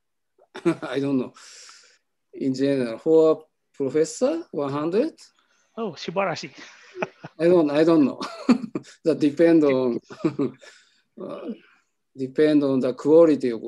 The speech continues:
Speaker 1: papers.
Speaker 2: Yeah.
Speaker 1: I don't know, but <laughs> this is in general. <laughs> But, so the second question is, uh, How many publications in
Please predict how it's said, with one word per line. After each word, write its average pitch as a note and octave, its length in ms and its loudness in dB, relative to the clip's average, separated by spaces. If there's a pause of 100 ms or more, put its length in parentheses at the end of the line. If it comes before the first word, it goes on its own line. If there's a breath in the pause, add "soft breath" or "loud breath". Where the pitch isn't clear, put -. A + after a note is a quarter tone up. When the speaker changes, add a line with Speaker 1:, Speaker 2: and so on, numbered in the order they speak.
Speaker 1:
papers. - 560 -8 (240)
Speaker 2:
Yeah. - 140 -14 (440)
Speaker 1:
I A2+ 80 -12
don't C3 200 -4
know, G2+ 180 -6
but G#2+ 180 -16 (300)
<laughs> - 280 -20
this B2+ 340 -8
is A#2+ 260 -6 (420)
in F#2+ 120 -18
general. C3 480 -2 (140)
<laughs> - 160 -2
But, A#2+ 200 -6 (880 loud breath)
so E3+ 240 -2
the D3+ 120 2
second E3+ 520 2 (1400)
question D3 680 -4
is, C#3 300 -4
uh, C#3 320 -4 (1400)
How F3 80 2
many F#3 240 6
publications G3+ 960 -6
in G3 200 -8